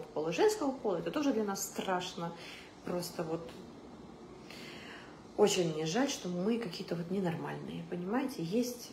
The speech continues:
нормальные общения между мужчинами, может, между женщинами. Есть дружба, есть, а, нормальная, а, какая-то вот, ну, здоровая атмосфера. Мы какие-то вот нездоровые, мы шарахаемся от всего, мы все боимся, мы боимся упасть.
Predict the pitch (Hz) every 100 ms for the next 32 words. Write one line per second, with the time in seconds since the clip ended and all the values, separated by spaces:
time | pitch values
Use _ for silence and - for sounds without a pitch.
0 | - 175 185 180 160 160 202 196 185 -
1 | - - 165 - 165 202 254 220 185 -
2 | 160 151 196 269 214 208 226 175 165 160
3 | - - 311 262 190 196 208 170 147 190
4 | 254 - 233 214 - - 220 214 220 240
5 | 208 208 226 208 190 190 - - - 180
6 | 180 180 - 269 226 185 180 - 190 196
7 | 165 180 165 165 180 180 170 170 - 170
8 | 185 165 - - 151 151 - - - 185
9 | 285 - 226 220 196 202 196 180 190 170
10 | 151 156 254 - 254 214 226 - 165 156
11 | 156 - - 156 160 202 220 202 180 214
12 | 175 185 180 - 185 185 196 196 - 214
13 | - 170